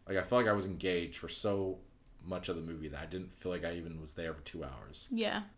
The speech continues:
Speaker 1: Uh, it really took the war genre to the next level.
Speaker 2: Mm-hmm.
Speaker 1: I didn't think you could change the war genre and make it something else. You know what I mean? Like,
Speaker 2: Yeah.
Speaker 1: it, it just, they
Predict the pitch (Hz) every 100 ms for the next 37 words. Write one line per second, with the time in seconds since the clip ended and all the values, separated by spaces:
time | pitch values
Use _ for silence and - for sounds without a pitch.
0 | - 82 78 101 113 - 127 139 131 -
1 | 123 - 101 92 95 92 90 90 90 82
2 | - 85 85 82 73 76 76 - - -
3 | 254 254 240 233 - - 113 151 147 139
4 | - 117 - 110 101 76 - - 104 92
5 | 90 90 - - - 98 92 95 87 87
6 | 82 78 78 73 - - - - - 95
7 | 92 95 80 101 92 95 - 85 82 78
8 | 73 - 113 117 110 110 117 113 110 113
9 | 107 107 110 - 117 110 - - - -
10 | - - - 107